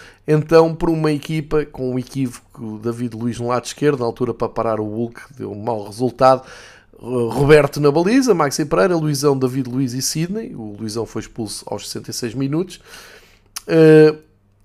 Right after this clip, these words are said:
Fábio Coentrão, Ravi Garcia, Pablo Aimar, M-, Carlos Martins, Sálvio e Kardec na frente.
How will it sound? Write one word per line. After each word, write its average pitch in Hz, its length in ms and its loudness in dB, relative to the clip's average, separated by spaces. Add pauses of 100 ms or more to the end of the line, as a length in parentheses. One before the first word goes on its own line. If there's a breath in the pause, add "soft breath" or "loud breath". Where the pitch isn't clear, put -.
(320)
Fábio 175 320 2
Coentrão, 208 540 4
Ravi 147 260 -2
Garcia, 170 400 0
Pablo 160 400 2
Aimar, 170 380 0
M-, - 260 -8 (120)
Carlos 143 200 0
Martins, 170 600 -4
Sálvio 156 640 -4
e 156 160 -8 (120)
Kardec 123 560 -4
na 120 120 -6
frente. 101 320 -6